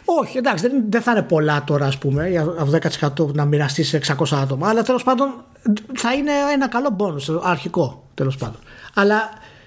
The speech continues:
ε, για να καταλάβετε το πόσο πολύπλοκο είναι, η κουλτούρα της Πολωνίας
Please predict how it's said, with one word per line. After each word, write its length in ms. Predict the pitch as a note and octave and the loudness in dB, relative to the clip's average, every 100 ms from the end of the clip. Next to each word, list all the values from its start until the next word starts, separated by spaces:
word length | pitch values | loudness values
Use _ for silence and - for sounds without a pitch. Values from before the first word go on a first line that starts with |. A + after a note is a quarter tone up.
| - | -10
ε, 160 | - G3 G3 - - | -4 -2 -2 -8 -2
για 180 | F#3+ | 2
να 60 | F#3+ | 2
καταλάβετε 400 | F#3+ C4 G#3 - | 2 2 0 -2
το 100 | - | 0
πόσο 260 | - C4 A#3+ | 2 2 2
πολύπλοκο 480 | A3+ B3+ B3+ B3 A#3 | 0 2 0 2 2
είναι, 300 | A#3 E3+ - | 2 0 -4
η 140 | F#3 | -2
κουλτούρα 420 | E3 F3 E3 D#4+ C#4+ | 0 0 2 2 2
της 100 | - | 2
Πολωνίας 760 | F#3 D3+ C3+ B2 F#3 - - | 2 2 0 -2 -2 -6 -12